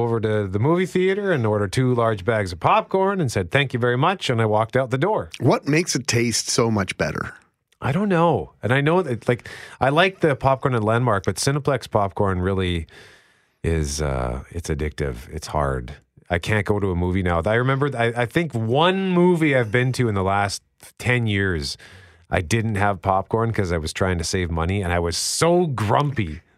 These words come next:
Speaker 1: the whole time. I just can't do it now. I've trained myself. I've conditioned myself. If I'm going to a movie, there must be popcorn.
Speaker 2: Do you worry that they've put a special secret ingredient in the popcorn that,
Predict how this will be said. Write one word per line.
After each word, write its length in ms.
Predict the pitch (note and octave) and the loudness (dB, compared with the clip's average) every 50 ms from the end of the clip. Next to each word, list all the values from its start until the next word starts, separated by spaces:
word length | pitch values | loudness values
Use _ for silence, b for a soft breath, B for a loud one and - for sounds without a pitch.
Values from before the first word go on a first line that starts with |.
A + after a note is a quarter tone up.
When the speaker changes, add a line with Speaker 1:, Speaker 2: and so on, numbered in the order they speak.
| _ - | _ -4
Speaker 1:
the 120 | A2+ G#2+ | -2 -2
whole 380 | G2 F#2+ A2 B2 C3 C3 C3 B2 | 0 0 0 0 2 0 0 0
time. 420 | - A2+ G#2+ A2 A2 G#2 F#2+ E2 | 0 0 0 2 2 0 0 0
I 60 | F2 F2+ | -2 -2
just 180 | G2+ B2+ - | -2 -4 -2
can't 240 | - E3+ F3+ F#3 E3+ | 0 0 0 2 0
do 200 | F#3 A3+ C4+ D#4 | 0 -2 -2 -2
it 100 | C#4+ G3 | -4 -2
now. 240 | C3+ G#2+ F2+ D#2+ D#2+ | -2 -2 -2 0 0
I've 140 | E2 F#2 F#2 | -2 -2 -2
trained 280 | - - C#3+ D#3 E3 E3 | -2 -2 0 0 2 2
myself. 500 | D#3+ D#3+ D3+ - D#3 D3+ D#3+ D#3 - C3+ | 2 0 2 0 0 0 0 0 -2 -4
I've 100 | A2+ G#2+ | -4 -2
conditioned 500 | - C3+ C3 B2+ D#3 D3 - D#3 D3+ D3 | -2 -2 0 0 0 0 0 -2 0 0
myself. 600 | C#3+ C#3+ C#3 C3 - - C3 C3 C3 B2+ - - B B B B B B B B B | 0 0 0 0 0 2 4 4 4 2 0 -8 B B B B B B B B B
If 200 | - F2+ F2 F#2+ | -4 -4 -2 0
I'm 120 | G2 G2 | -2 0
going 220 | G2 A2 A#2+ B2 A#2+ | 0 0 0 0 0
to 140 | - A#2+ A2 | 0 0 0
a 20 | |
movie, 440 | G#2 G2+ G2+ F#2+ F2+ G2+ F#2+ F#2+ - _ - | 0 0 -2 -2 -2 0 -2 -2 -4 _ -6
there 120 | G2+ F#2 | -4 -2
must 220 | F2+ F2+ F2 - | -2 -2 -4 -2
be 80 | - F#2 | -4 -6
popcorn. 480 | E2 - D#2 C#2+ - - - - C#3+ C3+ | -2 -2 -4 -4 -4 -8 -10 -4 -4 -2
Speaker 2:
Do 160 | G2 G2+ G#2 | 0 0 2
you 240 | A2 A#2+ A#2+ A#2+ A#2 | 2 2 2 2 2
worry 300 | A2 A2 A2+ B2+ C#3+ C#3 | 2 4 4 4 2 2
that 180 | B2 A#2 - | 0 0 0
they've 260 | - A2+ A2 A2 - - | 2 0 0 0 -2 0
put 160 | - B2+ A2+ | 2 2 2
a 100 | A2 G2 | 2 0
special 680 | - - - - - B2 B2 - - D3 C#3+ D#3 D#3 C3 | 0 -2 -2 0 0 0 0 2 2 4 4 4 2 2
secret 460 | - - - C#3+ A#2+ - D#3+ D3+ - | 0 0 -2 -2 0 0 0 0 2
ingredient 800 | C#3 B2 A#2+ G#2 G#2 A2+ B2 B2+ C3+ E3 F#3+ G#3+ A#3 A#3 - | 0 0 2 2 2 2 2 2 2 2 2 2 2 0 0
in 120 | F3+ E3 E3+ | 2 2 2
the 80 | E3+ | 0
popcorn 600 | D#3 - - E3+ E3+ F#3 - - F#3+ G3+ G#3+ G3 | 0 0 -2 -2 -2 -2 0 2 2 2 4 4
that, 240 | D#3 C3+ C3+ - - | 2 2 0 -2 -6